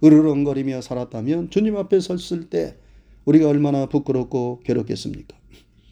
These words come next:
오늘 본문에 사랑은 허다한 죄를 덮는다고 하였습니다.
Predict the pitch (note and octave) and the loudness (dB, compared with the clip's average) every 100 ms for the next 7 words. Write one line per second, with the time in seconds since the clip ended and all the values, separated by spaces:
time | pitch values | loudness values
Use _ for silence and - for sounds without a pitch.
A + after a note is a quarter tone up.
0 | - _ _ _ - - - - - D#3 | -20 _ _ _ -20 -20 -20 -8 2 4
1 | D3+ D3+ D3 B2+ A#2 A#2+ D#3+ - _ - | 4 2 0 -2 -4 -6 -12 -16 _ -16
2 | - F#3 F3+ F3 E3+ - E3 E3 E3 D#3+ | -4 0 2 2 0 -2 -2 -2 -2 -2
3 | D3 D#3 D#3 D#3 D3 D3+ D3+ D3+ D3 C3+ | -2 -2 -4 -2 0 2 2 0 -2 -2
4 | C#3 C3+ C3 C3 A#2+ A#2 G2+ - - | 0 0 -2 -4 -6 -6 -8 -10 -14